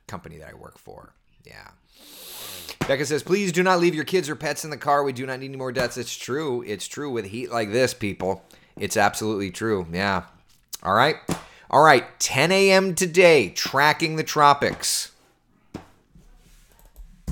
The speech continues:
Be there or be square. Shower, storm chances the next couple of days. Love it. Hot temperatures next couple of days. Ten A M.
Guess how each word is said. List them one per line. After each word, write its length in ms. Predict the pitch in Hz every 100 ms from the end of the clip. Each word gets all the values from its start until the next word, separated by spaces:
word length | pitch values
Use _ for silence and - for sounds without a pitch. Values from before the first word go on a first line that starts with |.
| - - - - - _ 104
Be 160 | 113
there 220 | 117 117 117
or 80 |
be 160 | 98 110
square. 560 | - - 110 107 82 - - - _
Shower, 540 | - 85 87 107 117
storm 360 | 120 - 131 131
chances 460 | 147 135 127 123
the 60 | 120
next 220 | 127 -
couple 260 | - 127 131
of 80 | 131
days. 720 | 143 135 131 123 - - - _ _ 71
Love 300 | 80 143 143
it. 380 | 143 - - - _ _
Hot 380 | - - 101 -
temperatures 500 | 143 135 139 139 120
next 220 | 131 123
couple 240 | 135 131 131
of 80 |
days. 460 | 131 123 123 120 - _ _ _ _ _ _ - _ _ _ - _ - - - - - - -
Ten 260 | - 104 113
A 140 | 117
M. 420 | 117 110 87 67